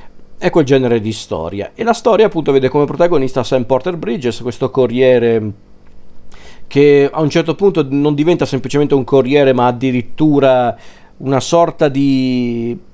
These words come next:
eh, di eroe, di antieroe, perché lui potrebbe essere la chiave per, eh,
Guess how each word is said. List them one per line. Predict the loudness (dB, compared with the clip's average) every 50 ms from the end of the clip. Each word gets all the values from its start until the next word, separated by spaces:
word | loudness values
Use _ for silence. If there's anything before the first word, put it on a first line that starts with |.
| _ -20 -20 -20 -20 -20 -20 -20 -20 -20 -18 -12
eh, | -8 -6 -6 -6 -6 -6 -6
di | -4 -2 0 2 4 4
eroe, | 4 4 4 4 4 4 2 0
di | 0 0
antieroe, | 0 0 0 -2 -2 0 2 2 4 2 2 2 2 0 0 0
perché | -2 -4 -4 -4
lui | 0 0 0 0 0
potrebbe | -2 -2 -2 0 0 -2 0 0 0 0
essere | 0 -2 -4 -2 0 2 2
la | 2 2
chiave | 0 0 0 0 2 2 2 0 0 0 -2 -2
per, | -2 -2 0 0 2 2 2 2
eh, | 2 4 4 6 6 6 4 4 0 -2